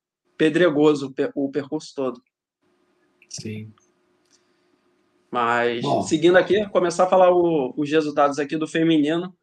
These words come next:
Speaker 1: A, a campeã foi a espanhola Moana Lili, ela fechou com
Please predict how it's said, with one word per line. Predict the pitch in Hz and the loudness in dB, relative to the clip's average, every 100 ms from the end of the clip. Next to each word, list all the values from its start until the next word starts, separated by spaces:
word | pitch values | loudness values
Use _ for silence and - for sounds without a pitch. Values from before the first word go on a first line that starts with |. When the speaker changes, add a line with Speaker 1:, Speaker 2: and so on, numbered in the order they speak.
| _ _ _ _ _ | _ _ _ _ _
Speaker 1:
A, | 139 135 127 127 123 120 120 - | -4 0 2 4 4 2 0 -6
a | 139 | -4
campeã | 156 151 151 160 | -4 -2 0 0
foi | 165 160 | 2 4
a | 160 156 151 - | 4 4 2 -4
espanhola | - 156 147 156 165 - _ _ _ - | -6 0 2 4 2 -2 _ _ _ -6
Moana | 147 143 175 190 | -2 2 2 2
Lili, | 160 170 196 214 - - | 0 0 0 -4 -8 -6
ela | 135 139 | -2 -2
fechou | 143 135 156 156 | -4 -6 -6 -6
com | - 156 151 147 | -4 -2 0 -2